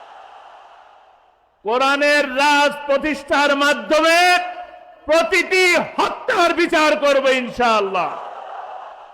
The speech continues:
আল্লাহ তাআলা আমাদেরকে তৌফিক দান করুন। এই মঞ্চ অনেক আবেগের জায়গা। এই মঞ্চে ওঠার পরে প্রতিটি মুহূর্ত শুধু আল্লামা সাইদির কথাই মনে পড়েছে।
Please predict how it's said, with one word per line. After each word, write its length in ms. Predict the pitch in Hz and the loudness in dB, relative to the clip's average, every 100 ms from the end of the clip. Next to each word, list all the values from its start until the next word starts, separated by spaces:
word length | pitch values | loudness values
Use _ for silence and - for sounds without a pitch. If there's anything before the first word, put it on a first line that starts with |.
| - - - _ _ _ _ _ _ _ _ _ _ - | -20 -20 -20 _ _ _ _ _ _ _ _ _ _ -10
আল্লাহ 280 | 185 214 214 | -6 -4 -2
তাআলা 220 | 214 214 | -4 -2
আমাদেরকে 440 | 208 202 202 190 202 | -4 -4 -6 -8 -8
তৌফিক 460 | 214 202 185 196 | -8 -8 -8 -8
দান 180 | 202 196 | -6 -6
করুন। 400 | 202 208 196 156 - - - _ _ _ _ _ _ _ _ _ _ _ | -6 -6 -6 -10 -20 -20 -20 _ _ _ _ _ _ _ _ _ _ _
এই 200 | 156 208 | -8 -6
মঞ্চ 400 | 202 214 220 233 | -4 -6 -6 -6
অনেক 280 | 214 214 208 | -4 -4 -4
আবেগের 460 | 208 214 208 208 | -4 -4 -4 -6
জায়গা। 460 | 180 202 196 170 147 - - - - _ _ _ _ _ _ _ _ _ _ - | -4 -2 -2 -2 -4 -10 -20 -20 -20 _ _ _ _ _ _ _ _ _ _ -10
এই 120 | 202 | -8
মঞ্চে 520 | 202 208 214 - 214 | -4 -4 -6 -6 -2
ওঠার 340 | 214 208 208 208 | -2 -2 -4 -4
পরে 400 | 214 214 202 175 - - - - _ _ _ _ _ _ _ _ _ | -6 -4 -6 -10 -16 -20 -20 -20 _ _ _ _ _ _ _ _ _
প্রতিটি 380 | 208 214 214 220 | -16 -14 -12 -12
মুহূর্ত 480 | 208 208 220 220 220 | -10 -8 -8 -8 -8
শুধু 280 | - 214 202 | -8 -8 -6
আল্লামা 340 | 196 196 196 | -4 -6 -6
সাইদির 380 | 190 196 185 185 | -8 -10 -10 -12
কথাই 240 | 196 190 196 | -10 -8 -8
মনে 220 | 190 180 | -8 -14
পড়েছে। 540 | 156 156 - _ _ | -16 -18 -20 _ _